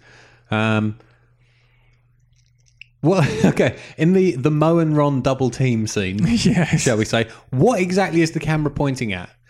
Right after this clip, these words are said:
Speaker 1: Because part of what they do is they set the camera up and then everybody turns their backs while the sex
Speaker 2: Yeah,
Speaker 1: goes
Speaker 2: that's
Speaker 1: on.
Speaker 2: right, yeah.
Speaker 1: But the
Speaker 2: And then
Speaker 1: camera
Speaker 2: it
Speaker 1: in that scene
Speaker 2: is
Speaker 1: is,
Speaker 2: in a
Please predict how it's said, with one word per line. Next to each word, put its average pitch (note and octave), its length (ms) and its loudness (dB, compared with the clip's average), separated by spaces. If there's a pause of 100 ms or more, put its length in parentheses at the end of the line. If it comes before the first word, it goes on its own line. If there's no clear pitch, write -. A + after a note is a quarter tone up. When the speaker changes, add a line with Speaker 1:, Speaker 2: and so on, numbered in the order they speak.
(160)
Speaker 1:
Because D3+ 200 -2
part G3+ 260 0
of D#3 100 -6
what F3+ 140 0
they C#3 100 2
do C3+ 220 2
is A2+ 100 -2
they C#3 100 -2
set E3+ 240 -4
the D3+ 60 -8
camera C3+ 300 -2
up - 120 -6
and B2+ 80 -2
then C3+ 180 -2
everybody C#3+ 480 0
turns B2 320 -2
their B2+ 120 -2
backs B2+ 400 -4
while G#2+ 140 -2
the A2 80 -4
sex - 360 -6
Speaker 2:
Yeah, F#3 120 2
Speaker 1:
goes F#3 100 -2
Speaker 2:
that's F3 280 -2
Speaker 1:
on. E3 80 2
Speaker 2:
right, C#3 120 -2
yeah. D3+ 220 0
Speaker 1:
But C#3 100 0
the D#3+ 60 0
Speaker 2:
And E3 80 0
then F3 60 2
Speaker 1:
camera G#3 260 2
Speaker 2:
it E3 60 2
Speaker 1:
in D3+ 100 0
that D#3+ 200 -2
scene A#2 520 -4
Speaker 2:
is D#3 220 2
Speaker 1:
is, D3+ 160 4
Speaker 2:
in D3 40 2
a C#3+ 40 0